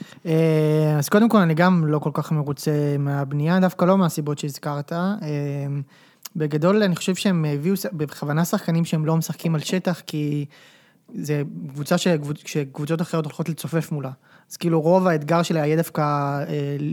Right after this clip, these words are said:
כאילו, להיכנס, לפתור, אה, הגנות צפופות. אה, ולזה לכאורה יש לנו את הכלים, אוחנה, אה, קינדה, פלומן וכולי, לוי גרסיה, עד,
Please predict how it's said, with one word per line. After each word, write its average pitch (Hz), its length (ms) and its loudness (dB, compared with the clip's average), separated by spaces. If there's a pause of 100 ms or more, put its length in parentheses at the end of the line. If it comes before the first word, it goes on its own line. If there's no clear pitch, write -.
(160)
כאילו, 147 280 -2 (680)
להיכנס, 156 520 0
לפתור, 156 500 -2
אה, 151 80 2
הגנות 147 260 -2
צפופות. - 560 -6 (680)
אה, 147 200 2
ולזה 151 380 4
לכאורה 170 720 4
יש 170 280 0
לנו 160 120 -2
את - 60 -10
הכלים, 156 520 -2
אוחנה, 151 840 0
אה, 139 40 -8 (520)
קינדה, 165 400 0
פלומן 151 600 -2
וכולי, 151 580 -6
לוי 151 180 -4
גרסיה, 147 540 -6
עד, 135 60 -10